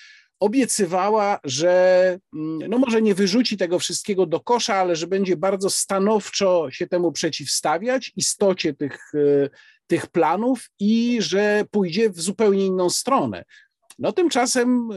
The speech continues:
w dwa tysiące dwudziestym roku w grudniu pan premier Morawiecki zgodził się na podwyższenie celów klimatycznych, co zaowocowało pakietem Fit for fifty-five. On jeszcze nie jest gotowy, mówię to dla ścisłości,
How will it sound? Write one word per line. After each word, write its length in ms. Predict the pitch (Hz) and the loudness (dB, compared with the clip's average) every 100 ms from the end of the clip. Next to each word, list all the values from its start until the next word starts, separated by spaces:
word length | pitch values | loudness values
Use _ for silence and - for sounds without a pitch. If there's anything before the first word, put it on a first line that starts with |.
| 156 | -10
w 260 | 151 151 | -14 -18
dwa 200 | 143 175 | -4 -4
tysiące 460 | 185 214 202 185 175 | -2 -2 -2 -2 -4
dwudziestym 560 | 147 165 185 - 165 | -4 -2 0 0 0
roku 300 | 156 170 - | 2 0 0
w 80 | 139 | -4
grudniu 540 | 131 143 170 185 175 151 | -2 0 0 2 0 0
pan 260 | 143 160 180 | -2 -2 0
premier 340 | 165 170 156 | 0 0 0
Morawiecki 880 | 156 147 135 151 147 - - 156 147 | 0 0 0 -2 -2 -6 -6 -4 -2
zgodził 580 | 123 117 175 156 151 135 | -2 2 2 2 -2 -4
się 200 | - 139 | 0 0
na 140 | 143 | 0
podwyższenie 840 | - 135 135 135 - 160 147 131 127 _ _ | -2 -6 -4 -2 0 0 2 2 0 _ _
celów 360 | - 175 170 143 | -2 0 0 -2
klimatycznych, 880 | - 147 139 131 160 - 143 135 - | 0 2 2 0 -2 -2 0 -2 -2
co 260 | - 262 220 | -4 0 2
zaowocowało 1400 | 156 160 147 151 151 165 151 175 165 143 135 127 123 123 - | 2 0 0 -2 -4 -2 0 2 2 2 4 4 2 -2 -8
pakietem 560 | - 156 - 175 - 131 | -6 -4 0 0 0 -2
Fit 220 | - 170 | -4 -6
for 160 | - 139 | -2 -2
fifty-five. 560 | 139 123 123 156 247 | -4 -6 -6 -2 -2
On 100 | 226 | 0
jeszcze 280 | 175 147 165 | -2 -2 -2
nie 200 | 156 170 | 2 2
jest 220 | 156 127 | 2 0
gotowy, 460 | 127 120 165 190 175 | -4 -4 0 0 0
mówię 300 | 147 143 143 | 0 -2 -2
to 220 | 123 131 - - - - | 0 -2 -4 -20 -20 -4
dla 160 | 151 | -2
ścisłości, 920 | 147 - 127 - 160 214 - - 226 | -2 -4 -4 -2 0 0 -2 -2 -2